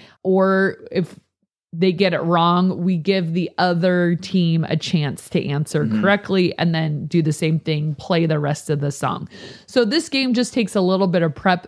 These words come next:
Speaker 1: The music video part, yes, it's a little bit of work, but it is
Speaker 2: <laughs>
Speaker 1: so fun. And what a great way to spend some time with your leaders,
Speaker 2: <laughs>
Speaker 1: just being fun and
Speaker 2: Yeah.
Speaker 1: obnoxious. One way I like to do it is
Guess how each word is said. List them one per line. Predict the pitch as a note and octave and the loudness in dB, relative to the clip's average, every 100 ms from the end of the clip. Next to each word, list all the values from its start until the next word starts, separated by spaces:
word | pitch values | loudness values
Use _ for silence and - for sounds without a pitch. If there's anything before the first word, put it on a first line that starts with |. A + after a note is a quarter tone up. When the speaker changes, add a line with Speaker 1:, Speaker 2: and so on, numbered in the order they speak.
| - | -4
Speaker 1:
The | F3 | 0
music | G3+ A#3+ D4+ F4 | 0 0 0 0
video | B3 C4+ B3+ B3 | 0 0 0 0
part, | G#3+ B3 A3+ F#3+ | 0 0 0 -2
yes, | E3 F3 G#3 G3+ - | -2 0 0 -2 -8
it's | F3+ | -6
a | F3+ | -4
little | E3+ E3+ E3+ | -2 -2 -2
bit | E3 | -2
of | D#3+ | -2
work, | D3+ E3 D#3+ F#3+ | -2 -4 -4 -4
but | F3 - | -2 -2
it | A#3+ | 0
is | C#4 A3 | -2 -4
Speaker 2:
<laughs> | |
Speaker 1:
so | - G3+ F#3+ | -2 0 0
fun. | - F3 E3 E3 E3 - - _ _ _ | 0 0 2 2 0 -2 -20 _ _ _
And | F#3+ F#3 | 0 2
what | F3+ C4 C#4+ | 2 2 2
a | A3 | -2
great | D#3 F3 F#3 - | 0 0 0 0
way | E3+ E3 | 0 2
to | E3 | 2
spend | D#3 D#3+ D#3+ | -2 -2 -2
some | D#3+ D3+ | -2 -2
time | D#3+ D#3 | 0 0
with | D#3 | -2
your | D3+ D3+ | -2 -4
leaders, | D3+ F#3 F3+ F#3 F3+ F3 - | -2 2 4 4 4 2 -2
Speaker 2:
<laughs> | - | -6
Speaker 1:
just | E3 - | -6 -4
being | E3 D#3+ D#3+ - | -4 -4 -6 -2
fun | G3+ G3 F#3 | 0 2 2
and | E3 D#3+ | 0 0
Speaker 2:
Yeah. | D#3 | 2
Speaker 1:
obnoxious. | E3+ F3 - F#3 F3 - _ | 2 0 0 0 -2 -4 _
One | F#3 A#3+ C4 C4+ A3+ | 0 2 2 0 2
way | G3+ | 2
I | - E3 | 0 0
like | F#3 F#3 | 2 0
to | G#3 | 0
do | E3+ F#3 | 0 2
it | G#3 | 0
is | - F3 E3+ | 0 0 0